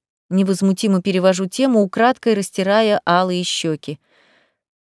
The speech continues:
Поднимаюсь и бреду к окну, чтобы открыть его настежь. Втягиваю носом свежий, пропитанный озоном прохладный воздух.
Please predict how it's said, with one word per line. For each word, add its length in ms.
Поднимаюсь 600
и 60
бреду 280
к 80
окну, 300
чтобы 300
открыть 320
его 160
настежь. 500
Втягиваю 600
носом 380
свежий, 560
пропитанный 640
озоном 460
прохладный 580
воздух. 520